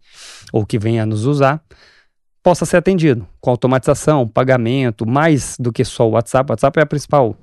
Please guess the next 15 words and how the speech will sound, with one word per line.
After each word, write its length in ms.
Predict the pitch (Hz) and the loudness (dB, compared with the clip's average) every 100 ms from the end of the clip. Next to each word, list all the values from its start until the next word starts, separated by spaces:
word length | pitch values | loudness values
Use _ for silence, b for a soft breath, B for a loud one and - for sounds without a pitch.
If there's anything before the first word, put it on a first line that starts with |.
| - | -6
dor, 240 | 113 104 | -4 -4
né? 140 | 107 110 | -4 -4
Mas 200 | 113 135 | -4 -4
a 40 | |
gente 100 | 185 | -6
tá 80 | 180 | -12
falando 240 | 170 190 202 | -2 -2 0
de 80 | |
redes 180 | 180 160 | 0 0
sociais, 360 | - - 165 113 | -4 -4 -4 -4
falando 200 | - 107 | -4 -6
Facebook, 520 | 123 - 113 131 - | -6 -6 -2 -2 -2
Instagram 500 | 135 - 123 110 131 | -4 0 0 0 -2
conosco, 480 | - 110 123 120 - | -4 -4 -2 -2 -2
webchat, 600 | 110 - 113 127 120 | -4 -4 -4 -4 -6